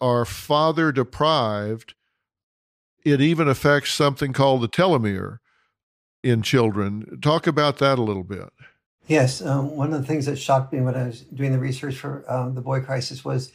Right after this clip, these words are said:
Speaker 2: the tel-, the telomere difference, that at the age of nine and a half, there was scientific studies of telomeres. There's,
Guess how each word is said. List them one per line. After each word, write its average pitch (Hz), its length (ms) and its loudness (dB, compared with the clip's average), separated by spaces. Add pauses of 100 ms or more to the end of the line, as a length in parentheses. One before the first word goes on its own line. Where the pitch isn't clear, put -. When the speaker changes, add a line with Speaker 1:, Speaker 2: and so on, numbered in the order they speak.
(320)
Speaker 2:
the 139 80 -6
tel-, 208 440 -6
the 139 160 -6
telomere 139 580 -2
difference, 127 400 -8
that 135 240 -6
at 131 140 -6
the 151 140 -4
age 165 140 -2
of 131 160 -8
nine 139 300 -2
and 156 100 -6
a 139 80 -6
half, 127 380 -4
there 139 100 -6
was 131 160 -8
scientific 131 680 -2
studies 127 500 -4 (380)
of 131 260 2
telomeres. 123 560 -2
There's, 120 240 -6